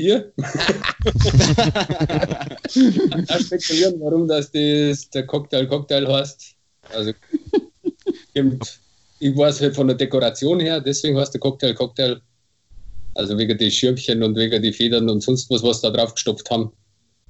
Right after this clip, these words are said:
Da ist irgendjemand einmal gesagt, das schaut aus wie ein Cocktail. Das ist eine Vermutung. Aber die Unterscheidung, wenn man es jetzt trifft zwischen Longdrink und Cocktail, das ist eigentlich die, die ich auch hauptsächlich kenne.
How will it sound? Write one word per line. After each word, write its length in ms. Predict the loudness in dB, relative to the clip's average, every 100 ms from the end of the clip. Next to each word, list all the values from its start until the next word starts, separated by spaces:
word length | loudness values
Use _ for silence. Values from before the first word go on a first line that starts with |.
| -6 -2 -2 -2
Da 100 | 0
ist 100 | 0
irgendjemand 400 | 2 2 2 2
einmal 140 | 0 -2
gesagt, 200 | -2 -8
das 240 | -6 -4 -2
schaut 120 | 0
aus 180 | 0 0
wie 60 |
ein 60 | 0
Cocktail. 440 | 0 -2 0 0 0 -8 -20 _
Das 100 | -14
ist 160 | -8 0
eine 140 | 0
Vermutung. 580 | 2 2 2 0 -2 -2 -4
Aber 160 | -2
die 80 | 2
Unterscheidung, 800 | 4 4 2 2 2 4 2 0 -8 -20 -6
wenn 100 | 2
man 80 | 4
es 60 | 4
jetzt 220 | 0 0
trifft 180 | -4 -2
zwischen 260 | -2 0
Longdrink 440 | 4 4 4 2 0
und 100 | -2
Cocktail, 400 | -2 -2 -2 -2
das 120 | -2
ist 120 | -2
eigentlich 380 | 0 0 -2 -4
die, 200 | -2 -2 -2 -8 _ -20 _ _
die 140 | 0 2
ich 80 |
auch 100 | 2
hauptsächlich 540 | 0 -2 -4 -6 -10 -8
kenne. 220 | -6 -6